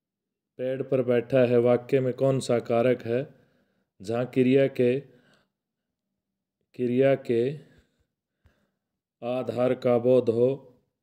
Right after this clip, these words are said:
वहाँ अधिकरण कारक होता है। तो ये, ये वाक्य अधिकरण कारक का उदाहरण है। प्रश्न नंबर तेईस, निम्न,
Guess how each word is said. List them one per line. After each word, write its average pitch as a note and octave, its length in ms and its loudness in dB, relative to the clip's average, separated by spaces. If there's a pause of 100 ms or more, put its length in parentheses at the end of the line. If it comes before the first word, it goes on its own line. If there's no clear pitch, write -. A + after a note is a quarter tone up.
वहाँ A#2 380 -8
अधिकरण B2 480 -2
कारक B2 400 -2
होता A#2 300 -2
है। A#2+ 220 0 (380)
तो A#2 100 -6
ये, A2+ 400 -8 (640)
ये A#2 180 -2
वाक्य B2+ 720 -2 (120)
अधिकरण B2 480 -2
कारक B2 400 -2
का B2+ 100 2
उदाहरण A2+ 420 0
है। A#2+ 200 -4 (1600)
प्रश्न B2+ 360 -8
नंबर B2+ 340 -2
तेईस, B2 560 0 (3750)
निम्न, C3+ 500 -4